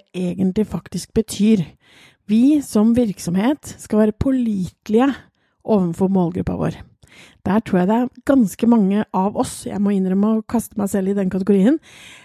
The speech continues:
eh, som av og til ikke helt klarer det. For hva betyr pålitelighet? For meg så tenker jeg at, eh, det betyr tilgjengelighet. Det betyr at vi har en viss frekvens, at folk kan forvente noe av oss. Jo, men de,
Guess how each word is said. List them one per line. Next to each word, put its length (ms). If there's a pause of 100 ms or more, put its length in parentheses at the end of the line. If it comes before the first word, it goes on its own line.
(100)
eh, 340
som 180
av 240
og 80
til 160 (100)
ikke 280
helt 400
klarer 480
det. 80 (800)
For 120
hva 120
betyr 420
pålitelighet? 680 (300)
For 120
meg 280
så 100
tenker 240
jeg 80
at, 80
eh, 480
det 200
betyr 260
tilgjengelighet. 920 (480)
Det 80
betyr 400
at 320
vi 480
har 280
en 140
viss 220
frekvens, 640
at 100
folk 180
kan 120
forvente 720
noe 240
av 180
oss. 260 (460)
Jo, 100
men 140
de, 180